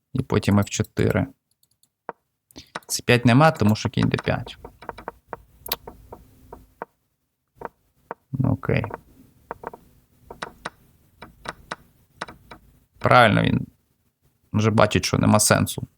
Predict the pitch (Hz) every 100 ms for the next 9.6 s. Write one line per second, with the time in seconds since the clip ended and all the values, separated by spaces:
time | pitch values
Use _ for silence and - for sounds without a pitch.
0 | _ - - 180 175 - 104 - 120 -
1 | - 110 110 101 98 104 - - _ _
2 | - - - - 110 107 135 123 117 113
3 | 113 107 107 104 - - - - - -
4 | _ _ _ _ _ _ _ _ _ _
5 | - - _ _ _ _ _ _ - 107
6 | 104 113 113 107 117 110 - 110 117 113
7 | 107 104 104 - 110 110 110 107 104 -
8 | 104 110 - 156 175 - 98 - 50 113
9 | 110 - - 123 120 117